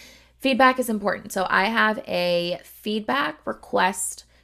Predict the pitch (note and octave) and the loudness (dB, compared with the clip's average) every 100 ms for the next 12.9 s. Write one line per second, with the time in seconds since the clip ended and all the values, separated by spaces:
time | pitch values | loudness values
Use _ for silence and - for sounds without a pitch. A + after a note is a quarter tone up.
0 | _ A3 G#3+ - G3 F#3+ G3 G3+ - F3 | _ -4 -4 -4 -4 -2 -2 -4 -4 -4
1 | D#3+ - C#3+ E3 F#3 E3+ F3 - F3 E3+ | -4 -6 -8 -6 -4 -4 -4 -4 -2 -2
2 | F3 F3 - E3+ E3 E3 F3 - F3+ F3+ | -4 -6 -2 2 2 2 -2 -6 -2 0
3 | E3+ F#3 F3 - - F#3+ F#3+ F#3+ - G#3 | 0 -2 -8 -12 -12 -2 2 2 0 -6
4 | G3 - - F3 F3+ G3 F#3+ F#3+ - - | -4 -6 0 2 4 4 4 2 -6 -12
5 | F#3+ F#3+ A#3 A3 A3+ G#3+ A3 A3 A3 F#3 | -8 -6 -2 -2 0 0 0 0 2 2
6 | F3 F3+ - - - - - - F3 E3+ | 2 -2 -8 -18 -18 -20 -20 -4 0 2
7 | E3+ E3 D#3+ - - _ _ _ _ - | 2 0 -4 -6 -8 _ _ _ _ -2
8 | G#3 G#3+ G#3 G#3+ G3 F#3+ F3+ - - G#3 | 2 2 0 -2 -2 -2 -4 -4 -10 -2
9 | F#3 F#3 F#3+ F#3 F3 F3 F#3 F3 F#3 - | 2 2 0 -2 -2 -2 -2 -4 -4 -10
10 | _ - A3 G3+ F#3+ F3+ - G#3 G3 F3+ | _ -4 0 2 2 0 -2 -4 -2 -6
11 | F3 F#3 E3 D#3 D#3 - - E3+ - E3 | -6 -4 -6 -6 -10 -10 -8 -8 -4 -6
12 | D#3 - - E3 D#3+ E3+ D#3+ D#3 E3+ | -6 -10 -4 -4 -4 -6 -6 -6 -8